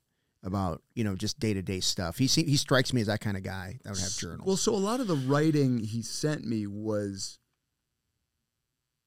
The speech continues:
Speaker 2: he never m-, he never mentioned journals specifically, but
Speaker 1: Mm.
Speaker 2: the, a lot of the writings are sort of, re-, he, I, I think he wrote all of it thinking that this would all become par-, as, as m-,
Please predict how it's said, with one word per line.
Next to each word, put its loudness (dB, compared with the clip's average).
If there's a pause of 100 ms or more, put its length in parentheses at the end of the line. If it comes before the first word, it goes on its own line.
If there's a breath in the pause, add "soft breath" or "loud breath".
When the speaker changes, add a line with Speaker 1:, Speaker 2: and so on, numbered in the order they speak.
(260)
Speaker 2:
he -2
never 2
m-, 0
he 2
never -2
mentioned 0
journals 0
specifically, -10
but -2
Speaker 1:
Mm. -6
Speaker 2:
the, -2
a -4
lot 2
of 0
the 4
writings 2
are -2
sort -2
of, -4 (1900)
re-, -2 (120)
he, 0
I, 0
I 2
think 2
he 2
wrote 8
all 8
of 4
it 0
thinking 4
that 0 (300)
this -4
would 0
all 4
become -2
par-, -6
as, 0
as 0
m-, 4